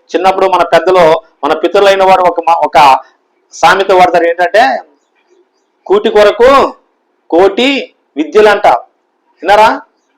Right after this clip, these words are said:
"కూటి కొరకు కోటి విద్యలు." ఈ లోకంలో మనుష్యుడు, ఈ లోకంలో మనుష్యుడు బ్రతకటానికి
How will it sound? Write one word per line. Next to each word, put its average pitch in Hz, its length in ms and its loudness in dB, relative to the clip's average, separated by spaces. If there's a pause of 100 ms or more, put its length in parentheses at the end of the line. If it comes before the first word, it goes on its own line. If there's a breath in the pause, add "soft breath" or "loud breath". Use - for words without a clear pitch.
(160)
"కూటి 208 240 -2
కొరకు 214 560 0 (280)
కోటి 233 500 0 (200)
విద్యలు." 175 560 0 (720)
ఈ 165 40 0
లోకంలో 226 840 4 (180)
మనుష్యుడు, 208 720 0 (320)
ఈ 147 40 0
లోకంలో 220 800 2 (260)
మనుష్యుడు 247 600 0
బ్రతకటానికి 247 1040 0